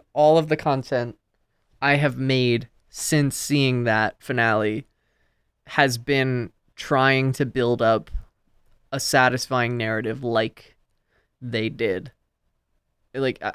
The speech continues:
it's trying to emulate that. And it's tough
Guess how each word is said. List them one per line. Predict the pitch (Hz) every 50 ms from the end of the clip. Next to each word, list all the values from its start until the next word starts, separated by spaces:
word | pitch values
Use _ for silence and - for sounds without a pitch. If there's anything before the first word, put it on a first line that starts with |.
| _
it's | - 131 117 -
trying | - - 143 127 123
to | 117 -
emulate | 113 120 120 113 101 95 87 - -
that. | - - - - _ _ _ _ _ _ _ - - - - - - - - - - - - _ _ _ _ _ _
And | - 139
it's | 143 143 - -
tough | - 156 101 113 - -